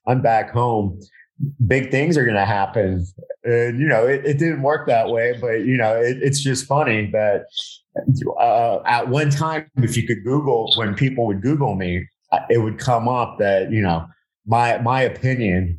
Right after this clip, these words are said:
on the, the balance of the election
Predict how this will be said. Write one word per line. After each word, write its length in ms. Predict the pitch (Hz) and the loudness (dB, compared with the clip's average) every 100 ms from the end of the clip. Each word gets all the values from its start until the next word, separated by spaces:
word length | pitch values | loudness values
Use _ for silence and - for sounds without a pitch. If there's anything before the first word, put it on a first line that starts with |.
| - | 0
on 360 | 101 92 90 90 - _ _ _ _ - | 2 2 0 -4 -10 _ _ _ _ -6
the, 500 | 71 123 110 107 107 | -2 2 2 0 -2
the 80 | 113 | -4
balance 680 | 127 127 127 117 107 - 101 | 0 0 0 -2 -2 -2 0
of 140 | 107 | 2
the 100 | 110 | 2
election 760 | 107 98 110 - - 90 80 | 2 2 0 0 -2 0 -2